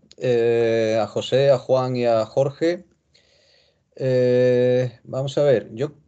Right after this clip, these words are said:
una preguntilla que os quería hacer. Eh, ahí he visto en una diapositiva que, que el control de las parcelas, teniendo en cuenta que según, eh,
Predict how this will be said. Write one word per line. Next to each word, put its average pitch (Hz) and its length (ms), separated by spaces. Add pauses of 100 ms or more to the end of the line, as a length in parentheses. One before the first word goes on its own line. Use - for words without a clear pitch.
una 170 260
preguntilla 127 680
que 120 80
os 123 80
quería 127 560
hacer. 107 680 (1400)
Eh, 113 600 (220)
ahí 156 220
he 180 40
visto 185 600 (180)
en 135 160
una 156 160
diapositiva 151 960 (520)
que, 120 720 (260)
que 120 140
el 120 140
control 143 520
de 156 100
las 156 160
parcelas, 151 680
teniendo 127 300
en 123 80
cuenta 127 380
que 117 120
según, 123 720
eh, - 500